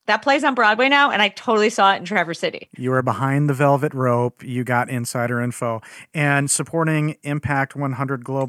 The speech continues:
Speaker 2: dot org.
Speaker 1: And supporting Impact one hundred. I would say, wherever you live, see if you have an Impact chapter. And they're always doing a million events. You don't have to commit. Just go to an event. Right now, they're, of course, virtual.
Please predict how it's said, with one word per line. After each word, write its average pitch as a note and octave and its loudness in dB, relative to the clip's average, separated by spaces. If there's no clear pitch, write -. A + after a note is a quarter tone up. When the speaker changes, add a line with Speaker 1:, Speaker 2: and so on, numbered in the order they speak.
Speaker 2:
dot C3+ 4
org. C#3+ 4
Speaker 1:
And - 4
supporting G#4 -2
Impact D4 -4
one C4+ -4
hundred. C#4+ -2
I C4+ 0
would A4+ 0
say, A3 2
wherever A3+ 0
you D4 -4
live, F3+ -4
see - -8
if G#3 -6
you A#3 0
have G#3 0
an G3 -6
Impact G3+ -6
chapter. F#3+ -4
And A3+ 0
they're A#3+ -2
always E4 4
doing C#4 -6
a A3 -8
million B3+ -4
events. G#3+ -6
You G#3 -6
don't A3 -6
have A#3 -6
to A#3+ -16
commit. G#3 -6
Just A3 -6
go B3+ 2
to C4+ -8
an C4 -4
event. G3+ -4
Right G#3 0
now, G#3+ 0
they're, G#3 -8
of - -16
course, F#3+ -6
virtual. F#3 -10